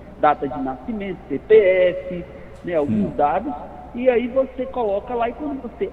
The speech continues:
Speaker 1: abrir, que clicar, lá embaixo vai ter uma, uma barra que vai tá passaporte da vacinação. Você clica
Speaker 2: Certo.
Speaker 1: em cima,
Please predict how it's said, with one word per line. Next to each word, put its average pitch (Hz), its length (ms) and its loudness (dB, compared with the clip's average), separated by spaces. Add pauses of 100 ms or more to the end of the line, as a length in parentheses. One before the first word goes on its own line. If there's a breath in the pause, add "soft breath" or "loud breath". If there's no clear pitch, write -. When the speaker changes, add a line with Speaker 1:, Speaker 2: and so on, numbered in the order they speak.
Speaker 1:
abrir, 233 440 -2
que - 120 -14
clicar, 190 600 -2 (100)
lá 190 160 2
embaixo 196 720 2
vai 202 160 6
ter 185 240 0
uma, 190 560 -4
uma 170 160 -4
barra 143 560 4
que - 140 -6
vai 160 200 4
tá 147 240 0
passaporte 208 680 0
da 226 80 0
vacinação. 214 680 -6 (140)
Você 220 100 -2
clica 254 320 0
Speaker 2:
Certo. - 320 4
Speaker 1:
em 233 60 2
cima, 254 220 0